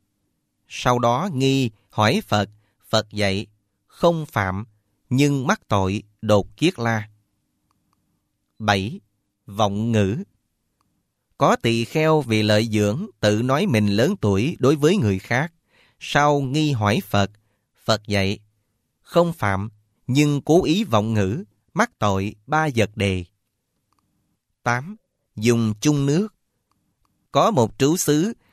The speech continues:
tỳ kheo cùng bạch y dùng chung một cái giếng. Bạch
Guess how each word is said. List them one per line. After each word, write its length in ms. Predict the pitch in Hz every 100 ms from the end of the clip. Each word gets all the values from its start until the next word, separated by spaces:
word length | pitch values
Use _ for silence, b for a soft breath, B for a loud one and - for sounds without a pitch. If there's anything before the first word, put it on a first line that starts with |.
| _
tỳ 200 | 120 123
kheo 320 | 120 156 160 160
cùng 260 | 117 110
bạch 160 | 110 104
y 380 | - 147 143 135 107
dùng 320 | 113 110 104
chung 280 | 143 147 123
một 160 | 98
cái 180 | 127 139
giếng. 280 | 123 127 180 - _ _ _ _
Bạch 180 | 110 107